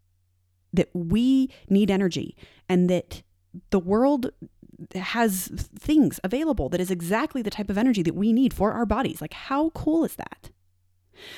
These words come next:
Because I think that protein is incredible, because I think that fat is so powerful, and because I think that carbs are brilliant, I am stronger. Because I have a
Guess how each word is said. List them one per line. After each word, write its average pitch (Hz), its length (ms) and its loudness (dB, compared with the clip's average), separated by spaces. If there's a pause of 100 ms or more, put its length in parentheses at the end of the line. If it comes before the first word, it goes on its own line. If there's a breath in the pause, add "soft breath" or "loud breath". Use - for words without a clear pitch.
(140 loud breath)
Because 262 200 0
I 294 80 4
think 277 200 2
that - 200 -2 (200)
protein - 580 -2 (160)
is 196 100 -6
incredible, 202 580 -4 (360)
because 233 200 0
I 254 60 2
think 254 160 0
that 208 120 -2
fat - 480 -6
is 160 120 -8
so - 360 -2
powerful, - 600 0 (320)
and 208 80 0
because 277 240 0
I 294 80 2
think 294 180 0
that 269 140 -4
carbs 269 480 -4 (440 loud breath)
are 220 360 0 (480)
brilliant, 269 640 -2 (840)
I 254 420 2
am 185 120 0
stronger. - 460 -2 (1500)
Because 214 360 2 (360 loud breath)
I 262 340 -2 (140 soft breath)
have 233 260 0 (160)
a 220 320 -2